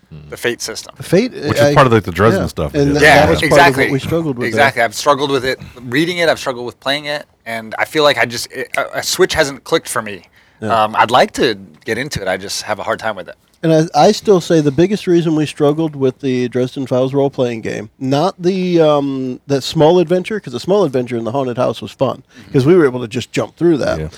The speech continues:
Speaker 3: But I think the biggest reason we struggled with the regular game was because nobody grasped the rules. Even
Speaker 2: Right.
Speaker 3: the quick rule sheet, we didn't get to the point where we said, "We know what this die roll means."
Speaker 4: Yeah.
Speaker 3: I don't think we ever got there. We got to where we said,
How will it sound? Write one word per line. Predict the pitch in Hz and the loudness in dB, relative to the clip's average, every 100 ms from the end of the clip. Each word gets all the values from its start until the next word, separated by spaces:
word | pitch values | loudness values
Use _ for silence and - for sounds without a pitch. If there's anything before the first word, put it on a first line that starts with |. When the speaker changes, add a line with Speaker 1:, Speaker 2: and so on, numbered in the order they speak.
| - _ | -18 _
Speaker 3:
But | - 139 | 2 4
I | 131 | 4
think | 156 | 0
the | 127 | 0
biggest | 143 156 151 | 2 2 0
reason | 156 147 143 | -2 -2 -2
we | 131 | -2
struggled | 147 135 131 | -2 -2 -2
with | 127 | -4
the | 123 | -2
regular | 123 131 139 143 | -2 0 -2 0
game | 120 110 117 - _ _ | 0 0 -2 -8 _ _
was | 127 | -6
because | 120 117 117 | -2 -2 -2
nobody | 127 117 117 | 0 0 0
grasped | 113 107 104 - | 0 0 -2 -6
the | 117 | -10
rules. | 110 95 - - _ - | -8 -8 -12 -18 _ 0
Even | 147 160 | 2 4
Speaker 2:
Right. | 151 | 2
Speaker 3:
the | |
quick | 135 - 165 160 | 0 0 0 0
rule | 143 143 | -2 0
sheet, | 127 127 107 - - - - | -2 -2 -4 -6 -16 -20 0
we | 135 | 2
didn't | 123 160 185 | 4 2 2
get | 170 - | 0 0
to | 165 | -2
the | 147 | -2
point | 165 147 | -2 -2
where | 131 | 0
we | 131 143 | 0 -2
said, | - 147 135 123 _ _ | 0 2 4 2 _ _
"We | 135 208 | 2 4
know | 180 170 | 4 4
what | 180 147 | 6 4
this | 147 127 | 2 0
die | 139 127 | 2 2
roll | 123 123 | 2 0
means." | 120 151 87 - - | -2 -4 -6 -12 -12
Speaker 4:
Yeah. | 87 82 | -4 0
Speaker 3:
I | 143 | 2
don't | 160 | 0
think | 180 165 | 0 2
we | 160 | 4
ever | 143 | 4
got | 131 170 165 | 2 2 0
there. | 123 | 0
We | 139 | 0
got | 180 185 160 | 4 4 2
to | 165 | -2
where | 156 147 | 0 0
we | 139 | 0
said, | - 135 131 | 2 2 2